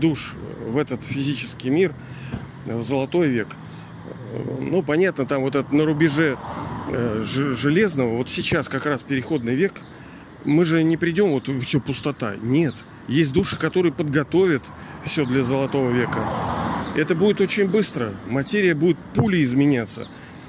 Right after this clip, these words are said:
Мы не можем пока с материей работать, управлять ей, потому что у нас слабые умы, слабые интеллекты, слабые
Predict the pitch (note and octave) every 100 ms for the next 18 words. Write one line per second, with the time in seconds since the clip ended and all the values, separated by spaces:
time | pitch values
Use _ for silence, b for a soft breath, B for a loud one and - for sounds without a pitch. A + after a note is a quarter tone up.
0 | B A#2+ F3 F#3+ D#3+ E3 F3+ D3 C#3+ A#2+
1 | C#3 C#3+ F3 C#3 D3 C#3+ E3 D#3+ C3+ C3
2 | C3+ F3 C#3 B2+ A2+ C3 D3+ F3 C#3+ C#3
3 | D3 D#3 E3 D#3 D3+ - D#3+ D3+ D3+ D#3
4 | C#3+ G#2+ - - - B B B B -
5 | C#3+ C#3+ D3 C#3+ B2+ D3 C#3 - F#2+ F#2
6 | - - - - - - D3 C#3 C#3